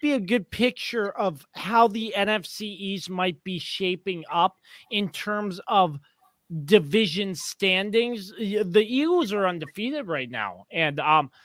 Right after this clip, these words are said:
the Cowboys are doing decent with Cooper Rush. Maybe Dak Prescott comes back in a couple of weeks. We'll, we don't know. There are differentiating reports with that. But still, I mean, this game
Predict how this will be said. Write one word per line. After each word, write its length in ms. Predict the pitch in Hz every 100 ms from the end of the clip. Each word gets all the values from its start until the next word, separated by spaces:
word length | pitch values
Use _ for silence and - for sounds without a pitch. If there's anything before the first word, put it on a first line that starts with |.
| - -
the 80 | 190
Cowboys 600 | 220 247 269 294 262 185
are 80 | 202
doing 400 | 214 202 180 156 165
decent 480 | 160 190 160 202 180
with 180 | 175 - -
Cooper 300 | 190 - 151
Rush. 340 | 147 165 -
Maybe 340 | 175 160 147
Dak 320 | 156 151 131 -
Prescott 580 | - 143 - 151 123 -
comes 320 | 139 131 117
back 280 | 135 123 - - - -
in 60 | 185
a 80 | 180
couple 360 | 202 180 175
of 120 | 165
weeks. 440 | 151 180 190 160 -
We'll, 600 | 175 170 190 - 190 196
we 200 | 185 190
don't 260 | 185 180 170
know. 240 | 170 175
There 220 | 175 175 165
are 40 |
differentiating 1160 | 139 165 - 175 156 156 156 - 170 156 147 131
reports 640 | 127 - 156 170 170 - _ - -
with 300 | 139 180 - -
that. 320 | 165 165 180 -
But 160 | 190 -
still, 380 | - 240 262
I 120 | 220 196
mean, 300 | 202 196 160
this 260 | 254 -
game 480 | 175 214 240 240 190